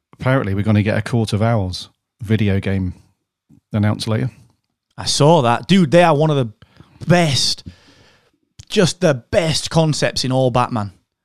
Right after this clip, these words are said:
Speaker 1: Yeah,
Speaker 2: They
Speaker 1: yeah.
Speaker 2: are so good.
Speaker 1: Yeah.
Speaker 2: Like, that Snyder run back in twenty eleven was just insane to relaunch Batman.
Speaker 1: Snyder. Capullo.
Speaker 2: The old slag. Yeah,
Speaker 1: Snyder,
Speaker 2: Capullo.
Speaker 1: come on, man. Brilliant.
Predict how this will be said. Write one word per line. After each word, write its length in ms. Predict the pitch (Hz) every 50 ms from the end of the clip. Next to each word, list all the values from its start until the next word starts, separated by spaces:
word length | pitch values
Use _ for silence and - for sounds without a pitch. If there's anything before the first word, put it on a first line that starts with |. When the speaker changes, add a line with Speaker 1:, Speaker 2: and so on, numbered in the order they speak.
| _ _ _ _ _ _ _ _ -
Speaker 1:
Yeah, 120 | 208 202
Speaker 2:
They 60 | 180
Speaker 1:
yeah. 140 | 170 165 147
Speaker 2:
are 40 | 131
so 400 | - - - 170 165 156 151 143
good. 180 | 131 143 135
Speaker 1:
Yeah. 40 | -
Speaker 2:
Like, 140 | 123 135 131
that 120 | 151 -
Snyder 420 | - - - 156 156 156 151 139 127
run 200 | 117 113 107 107
back 220 | 113 120 - - 143
in 60 | 143
twenty 260 | - - 139 131 123
eleven 340 | 120 120 131 123 107 107 104
was 160 | 101 104 -
just 320 | - 127 127 120 - -
insane 680 | - 127 113 110 - - - - - 131 127 123 120 107
to 120 | - -
relaunch 500 | 104 110 110 110 104 101 101 98 98 -
Batman. 360 | - 101 90 - - 101 98 - _ _ _ _ _ _ _ _ _ _ _ _ _ _
Speaker 1:
Snyder. 600 | - - - - 98 92 90 90 90 85 87 85 - - - _ _ _ - _ _ _ _ _ _
Capullo. 320 | - 107 - - 104 95
Speaker 2:
The 60 | 92
old 200 | 95 90 92 85
slag. 540 | - - - - 104 95 90 90 92 95 -
Yeah, 260 | 101 107 107 117 120
Speaker 1:
Snyder, 220 | 120 117 113 107 113
Speaker 2:
Capullo. 340 | 127 135 147 139 127 113 104
Speaker 1:
come 200 | 113 107 101 101
on, 160 | 90 87 87
man. 240 | 85 87 85 78 - - _ _ _ _
Brilliant. 340 | - 101 95 87 87 82 -